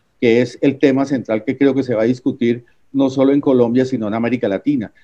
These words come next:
O sea, hay una asimetría muy fuerte que pasa por el poder político. Siempre he insistido con los estudiantes en este tema. Lo que aparece como discurso económico, en últimas, es definiciones de poder político, esa asimetría de poder político.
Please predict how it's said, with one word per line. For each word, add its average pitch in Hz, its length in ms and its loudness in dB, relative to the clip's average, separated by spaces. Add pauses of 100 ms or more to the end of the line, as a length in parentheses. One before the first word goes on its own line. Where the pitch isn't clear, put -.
(160)
O 127 100 -2
sea, 135 240 4
hay 147 140 4
una 185 320 4
asimetría 165 1080 2
muy 151 220 2
fuerte 165 500 2
que 156 140 2
pasa 147 320 0
por 160 160 0
el 135 100 4
poder 123 320 2
político. 160 540 2
Siempre 151 360 0
he 175 40 -2
insistido 165 420 0
con 165 120 -4
los 127 100 -2
estudiantes 123 500 -4 (420)
en 123 120 -2
este 120 200 2
tema. 147 340 2
Lo 151 240 6
que 160 100 6
aparece 156 640 2
como 160 260 -2
discurso 131 380 2
económico, 156 640 -4 (320)
en 123 140 0
últimas, 156 440 2
es 131 180 2
definiciones 160 960 4
de 180 100 2
poder 123 300 0
político, 151 400 2
esa 123 120 -2
asimetría 165 880 0
de 156 80 6
poder 120 240 -4
político. 139 420 2